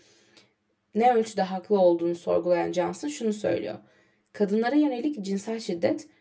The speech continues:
gündelik Amerikan hayatının olağan bir parçasıdır." Bahsettiğimiz gerçek bu. Sadece Amerikan değil bu arada tabii. Ee, ama tecavüz hakkında algımızın çok çarpıtıldığı, gerçek verilerin çok korkunç olduğu,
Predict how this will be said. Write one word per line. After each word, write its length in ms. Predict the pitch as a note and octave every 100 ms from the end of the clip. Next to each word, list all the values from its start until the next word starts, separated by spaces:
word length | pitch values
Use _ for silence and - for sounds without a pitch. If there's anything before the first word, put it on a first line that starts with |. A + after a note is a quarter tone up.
| _
gündelik 480 | F#3 G3 A3 - -
Amerikan 360 | G3 G3 G3+ A#3+
hayatının 520 | G3 E3 E3+ - -
olağan 360 | F3 F3+ F#3+
bir 100 | A3
parçasıdır." 840 | A3+ F3+ E3+ E3+ - - - - _ _ _ _ _ _ _ _
Bahsettiğimiz 600 | - F3+ F#3 - F#3 F#3+ F3+
gerçek 480 | E3+ E3 G#2+ -
bu. 180 | F3 F3 _ _ _ _ _ -
Sadece 320 | G#3 F#3+ F#3+
Amerikan 440 | F3 E3+ G3 A3+
değil 220 | G3 E3+ D#3
bu 80 |
arada 180 | D#3+ E3
tabii. 280 | - - - - _ _ _ _ _ -
Ee, 260 | E3+ E3+ - - _ _ _
ama 140 | G#3 B3+
tecavüz 800 | A#3 F#3+ F#3 F#3+ D4+ E4 - _ _ _ _
hakkında 520 | - G3+ - A3 A#3+ -
algımızın 520 | G3 G3 A3 A3+ C4+
çok 280 | - C4 -
çarpıtıldığı, 1000 | F#3+ E3+ E3+ D3+ F3 D#3+ E3 F3+ A3 - _ -
gerçek 460 | - - - B3
verilerin 400 | A3 G#3+ A3 A3+
çok 280 | B3 C#4 C4+
korkunç 640 | - F#3 F#3+ - A#3 A3 -
olduğu, 560 | F3 D#3+ D#3+ F3 -